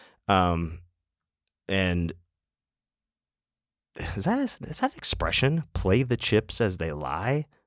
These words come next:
Play the cards as they lie. Why would you play the chips?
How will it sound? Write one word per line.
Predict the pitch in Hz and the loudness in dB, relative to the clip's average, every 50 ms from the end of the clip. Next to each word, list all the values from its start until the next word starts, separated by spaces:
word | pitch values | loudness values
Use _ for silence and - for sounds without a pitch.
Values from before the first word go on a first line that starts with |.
| _ _ _ - _ | _ _ _ -12 _
Play | - - 139 143 | -2 0 2 2
the | 131 123 | 2 2
cards | - - - 117 127 143 156 156 127 - | 0 0 2 4 4 4 4 2 0 -2
as | 76 76 | -4 -4
they | - 76 67 | -4 -6 -6
lie. | 60 55 - | -6 -6 -2
Why | 95 117 143 185 | 2 2 4 4
would | 214 214 - | 2 2 2
you | 208 185 165 - - _ _ | 0 0 0 -2 -6 _ _
play | - - - 123 139 139 | -4 0 2 4 4 4
the | 120 - - 87 | 2 0 -2 0
chips? | 87 - - - 95 85 - - - - - - - | 0 2 2 2 2 2 0 -2 -4 -4 -4 -6 -8